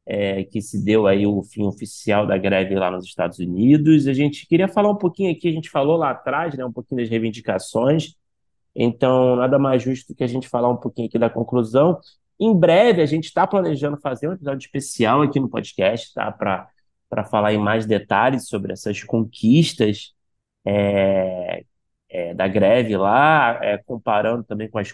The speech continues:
nossas condições aqui do nosso, do nosso mercado aqui no Brasil, tá? Com convidados super especiais, a gente tá organizando isso, então em breve teremos, se tudo der certo, esse papo.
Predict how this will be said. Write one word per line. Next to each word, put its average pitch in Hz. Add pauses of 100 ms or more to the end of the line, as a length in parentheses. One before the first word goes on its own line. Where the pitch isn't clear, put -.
nossas 107
condições 104
aqui -
do 110
nosso, 101 (840)
do 110
nosso 107
mercado 98
aqui 95
no 107
Brasil, 101
tá? 117
Com 113
convidados 107
super 110
especiais, 104
a 110
gente 104
tá 117
organizando 107
isso, 113
então 113 (720)
em 127
breve 135
teremos, 139
se -
tudo 131
der 117
certo, -
esse -
papo. -